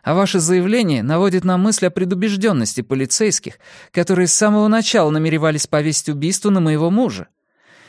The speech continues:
И сейчас, увидев меня живой и здоровой,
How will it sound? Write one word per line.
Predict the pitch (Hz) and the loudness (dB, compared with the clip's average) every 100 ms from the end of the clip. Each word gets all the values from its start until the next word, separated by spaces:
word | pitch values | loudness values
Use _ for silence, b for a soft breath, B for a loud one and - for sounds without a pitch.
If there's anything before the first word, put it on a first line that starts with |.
| b | b
И | - | -6
сейчас, | - 196 - 254 202 - - | -4 -2 0 0 0 -4 -2
увидев | 190 233 214 220 | 0 0 0 0
меня | 214 220 | 2 2
живой | 190 226 240 | 2 0 0
и | |
здоровой, | 190 165 185 208 269 165 127 | 0 2 2 2 0 -2 -4